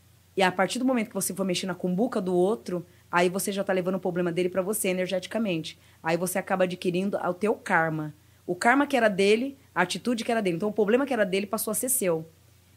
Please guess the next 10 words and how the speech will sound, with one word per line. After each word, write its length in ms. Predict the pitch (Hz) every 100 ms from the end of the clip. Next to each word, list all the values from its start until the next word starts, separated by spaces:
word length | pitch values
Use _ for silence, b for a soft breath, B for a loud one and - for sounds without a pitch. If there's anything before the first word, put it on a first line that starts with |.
| _
Então, 340 | 180 175 190 208
isso, 200 | 214 214
ne-, 160 | 208
nesse 360 | 208 226 254 220
ponto 380 | - 190 185 175
de 160 | 170
diversões 600 | 165 165 175 165 180 170 160
de 100 | 165
duas 240 | 175 175
pessoas, 560 | 175 160 180 190 233